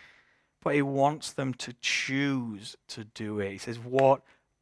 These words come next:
do you want?" You can choose how you are received. You can choose how this goes.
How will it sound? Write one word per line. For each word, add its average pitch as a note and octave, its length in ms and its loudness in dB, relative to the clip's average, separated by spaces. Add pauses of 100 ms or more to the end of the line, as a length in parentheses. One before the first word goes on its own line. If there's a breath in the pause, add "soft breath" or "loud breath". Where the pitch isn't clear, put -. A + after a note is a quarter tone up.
do B2 460 4
you A#2+ 220 2
want?" C#3+ 400 4
You F3+ 520 4
can F#3 300 2
choose F3+ 640 6
how F#3+ 500 8
you F#3+ 260 2
are D3 220 12
received. C#3+ 680 2 (200 loud breath)
You F3+ 240 4
can G3+ 240 2
choose F#3 400 6
how E3 380 6
this D3 300 2
goes. C#3 760 2